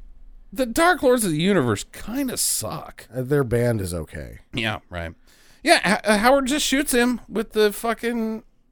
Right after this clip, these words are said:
Speaker 1: disintegrator and disintegrates him, and then he blows up the space laser with the disintegrator as well.
Speaker 2: And they went ahead and did the exact same
Speaker 1: <clears throat>
Speaker 2: satellite exploding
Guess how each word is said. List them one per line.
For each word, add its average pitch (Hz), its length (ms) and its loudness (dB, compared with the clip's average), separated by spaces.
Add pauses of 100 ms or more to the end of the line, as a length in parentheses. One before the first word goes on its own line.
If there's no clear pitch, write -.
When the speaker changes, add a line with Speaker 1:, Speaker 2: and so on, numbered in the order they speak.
(140)
Speaker 1:
disintegrator 208 960 2 (220)
and 165 500 -2 (300)
disintegrates 175 680 0
him, 170 160 4
and 165 140 0
then 165 420 -2 (240)
he 160 300 -6
blows 151 480 0
up 180 160 2
the 175 80 -8
space 214 400 0
laser 131 320 -2
with 127 180 -6
the 123 240 -4
disintegrator 120 680 -4
as 123 100 -8
well. 135 220 -4
Speaker 2:
And 135 220 2
they 127 100 6
went 123 220 4
ahead 117 260 2
and 110 160 -2
did 104 200 -4
the 120 180 0
exact 135 600 4
same 139 380 0
Speaker 1:
<clears throat> - 0 -
Speaker 2:
satellite 135 600 2
exploding 117 720 -2